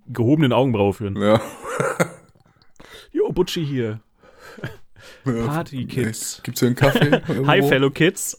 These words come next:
Speaker 2: <laughs> Ja.
Speaker 1: Die müsste jetzt eigentlich, schade, dass es keine,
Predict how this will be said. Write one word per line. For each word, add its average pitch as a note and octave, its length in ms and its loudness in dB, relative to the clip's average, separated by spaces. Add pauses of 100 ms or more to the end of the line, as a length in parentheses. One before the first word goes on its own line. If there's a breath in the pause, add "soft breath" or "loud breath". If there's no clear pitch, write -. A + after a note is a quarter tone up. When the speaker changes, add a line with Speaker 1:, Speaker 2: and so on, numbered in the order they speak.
(100)
Speaker 2:
<laughs> C#4 440 -4 (160)
Ja. C3 100 0
Speaker 1:
Die C#3 80 -2 (100)
müsste D#3 200 -2
jetzt C3 140 -2
eigentlich, C3 420 -6
schade, C3+ 280 -2
dass C3 100 -2
es - 160 -4
keine, A#2+ 500 0